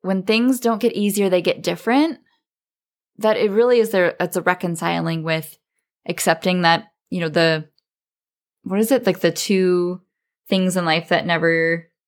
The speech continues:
you can't get away from is taxes and change <laughs> or something like that. I just brutally failed at that quote, but change is the only constant in parenting. So knowing that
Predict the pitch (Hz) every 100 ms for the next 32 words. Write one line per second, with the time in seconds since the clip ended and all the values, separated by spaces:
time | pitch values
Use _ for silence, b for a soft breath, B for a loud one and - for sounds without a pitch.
0 | _ _ _ - 165 185 - 180 165 156
1 | 165 185 180 175 - - 143 - 175 160
2 | 160 156 - - 156 180 220 - - 190
3 | - 190 - 190 208 202 214 - 165 151
4 | - _ _ _ _ _ - 165 170 156
5 | 156 151 156 b b b b b b b
6 | _ _ - 170 139 156 - - - -
7 | - 180 160 - _ _ _ _ _ _
8 | _ _ _ _ _ - 226 196 208 240
9 | 269 - - _ _ _ - 185 185 175
10 | 170 - 147 160 156 139 - 240 190 -
11 | 120 - - - - _ _ _ _ _
12 | _ _ _ _ _ _ _ _ - 180
13 | 175 175 208 233 202 180 160 165 -